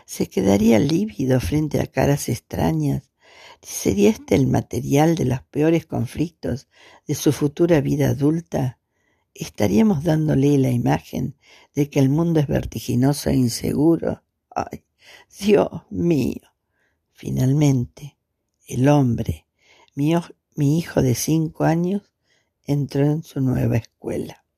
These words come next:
Todo parece indicar que jugó y conversó con normalidad. No le noté erupciones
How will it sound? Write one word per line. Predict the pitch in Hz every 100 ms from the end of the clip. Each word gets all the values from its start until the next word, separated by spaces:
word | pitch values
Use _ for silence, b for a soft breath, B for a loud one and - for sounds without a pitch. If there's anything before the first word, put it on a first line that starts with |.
| _ b b b b b b _
Todo | 214 220 214
parece | - 170 170 -
indicar | 156 143 - 170 165
que | -
jugó | - 131 127 151 175 208 _ _ _ _ _
y | _ 143
conversó | - 131 131 123 - 139 -
con | 143
normalidad. | 127 120 120 127 123 120 - - _ _ _ _ _ _ _ _ _ -
No | 165
le | 180 180
noté | 170 135 - 156 151 _ 127 131 _ _ _ _ _ _ -
erupciones | 127 135 135 - - 196 214 226 247 -